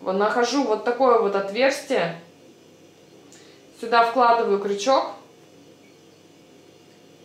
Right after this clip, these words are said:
Вытягиваю хорошо ленту. Провязываю две петли. Теперь обхватываю вот этот орнамент и вот в это вот отверстие вкладываю крючок.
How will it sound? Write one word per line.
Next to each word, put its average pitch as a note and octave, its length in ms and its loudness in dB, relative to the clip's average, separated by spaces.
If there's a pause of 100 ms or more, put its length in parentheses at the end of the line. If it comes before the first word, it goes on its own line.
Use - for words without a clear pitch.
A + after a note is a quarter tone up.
(1700)
Вытягиваю B3 680 2
хорошо A3+ 440 2
ленту. B3+ 560 0 (1120)
Провязываю G#3 680 2
две F3 300 0
петли. F3 560 -6 (680)
Теперь D4 400 0
обхватываю B3+ 760 2
вот G3+ 120 -2
этот A3+ 240 -2
орнамент A3 640 0 (840)
и C#4+ 220 -2
вот B3+ 260 -4
в A3+ 100 -4
это B3 200 0
вот G#3 220 -6 (260)
отверстие G3 580 -2
вкладываю F#3 600 -2
крючок. C#4 480 -4